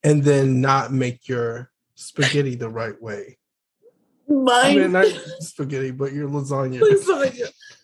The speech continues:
Speaker 2: No, but mind you, like, they're at her house. So it's like, "Bitch, I'm at your house. You could literally get your own tomatoes. Why are you bothering my tomatoes and my cheese?"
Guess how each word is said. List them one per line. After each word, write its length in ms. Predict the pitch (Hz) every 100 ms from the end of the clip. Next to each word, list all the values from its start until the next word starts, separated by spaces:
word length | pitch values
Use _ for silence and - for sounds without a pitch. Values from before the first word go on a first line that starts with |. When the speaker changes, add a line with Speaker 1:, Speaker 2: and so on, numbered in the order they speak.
| _ _ -
Speaker 2:
No, 420 | 294 392 381 339
but 260 | 294 269 240
mind 560 | 247 240 277 330 262
you, 360 | 220 - 160 170
like, 240 | 180 180
they're 220 | 185 233 285
at 80 | -
her 260 | - 180
house. 600 | 262 139 - 214 - - - _ _ _ _ - -
So 260 | - - 233
it's 200 | 226 -
like, 260 | 240 226 214
"Bitch, 300 | 214 233 - -
I'm 180 | 247
at 180 | 320 240
your 280 | 214 175 180
house. 720 | 120 - - - - - - _ _ _ _ _
You 240 | 214 254 311
could 260 | 427 339 254
literally 260 | 247 262
get 160 | 220 190
your 160 | 208 -
own 240 | - 202
tomatoes. 880 | 220 240 156 - 156 156 - 214 - _ _ _ _ _
Why 220 | 160 185 208
are 80 | 262
you 200 | 285 330
bothering 540 | 226 214 214 185 160
my 260 | 160 170 185
tomatoes 520 | 226 180 165 170 208
and 200 | 165 156
my 280 | 151 160 156
cheese?" 680 | - 139 - _ - -